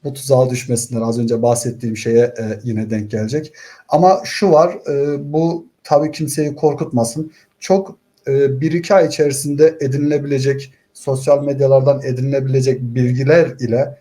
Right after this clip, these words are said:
e, çok çabuk, kısa bir iki ay içerisinde teknik olarak bir donanıma sahip olabilirler. Bu artık çok basitle ulaşılabilir. E, tecrübe ayrı bir şey. O tecrübeyi tabii zamanla yapacaklar. E, yine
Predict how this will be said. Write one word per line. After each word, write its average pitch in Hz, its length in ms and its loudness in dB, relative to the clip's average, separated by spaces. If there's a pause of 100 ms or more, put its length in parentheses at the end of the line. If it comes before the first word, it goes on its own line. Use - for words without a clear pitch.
(220)
e, 131 180 -2
çok - 340 -10
çabuk, 131 380 -4
kısa 135 460 -2
bir 143 80 -6
iki 143 220 -4
ay 147 140 4
içerisinde 135 540 -4
teknik 139 320 -8
olarak 135 340 0
bir 127 160 -4
donanıma 131 360 0
sahip 127 380 -2
olabilirler. 123 600 -2 (300)
Bu 135 120 2
artık 135 280 -2
çok 143 300 0
basitle 123 380 -2
ulaşılabilir. 123 840 -2 (300)
E, 135 200 -4
tecrübe 170 520 4
ayrı 151 320 4
bir 131 40 -6
şey. 143 220 -2
O 143 140 -6
tecrübeyi 139 440 0
tabii 139 200 2
zamanla 131 420 2
yapacaklar. 107 600 -4 (460)
E, 131 40 -2 (360)
yine 151 280 2